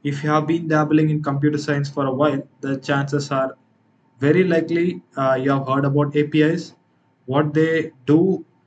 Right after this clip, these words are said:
is fetch data from something else, from a data source, a source which has data,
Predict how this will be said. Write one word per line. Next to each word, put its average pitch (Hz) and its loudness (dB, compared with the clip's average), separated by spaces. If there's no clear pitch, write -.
is 127 -6
fetch 175 -6
data 156 4
from 147 -2
something 143 -4
else, 135 -2
from 139 -4
a 139 2
data 147 2
source, - -2
a 123 -8
source 147 2
which 131 -8
has 131 -2
data, 147 2